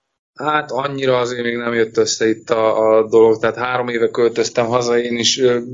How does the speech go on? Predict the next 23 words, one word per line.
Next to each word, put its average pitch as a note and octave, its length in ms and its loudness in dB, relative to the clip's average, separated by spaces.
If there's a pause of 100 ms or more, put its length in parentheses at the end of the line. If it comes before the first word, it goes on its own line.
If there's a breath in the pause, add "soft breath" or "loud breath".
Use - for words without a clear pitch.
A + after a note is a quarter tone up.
(120)
Bristolból. B2+ 960 2 (360)
Nagyon C#3 380 2
sokáig B2+ 460 -2
nem B2+ 140 -2
is B2 160 -2
volt A#2 240 2
zenélés, A#2 720 2
azt A#2 280 -4
kell, A#2+ 120 0
hogy A#2 140 6
mondjam. A#2+ 640 -2 (400)
Most C3 360 -4
körülbelül B2+ 560 2
egy B2 120 2
fél B2 340 0
éve G#2+ 460 2 (120)
pattantam A#2 680 0
vissza A#2 320 0
úgy A#2+ 260 2
a, A#2+ 360 2
a A#2 80 4
lemezjátszók A#2 880 0
mögé, B2+ 560 2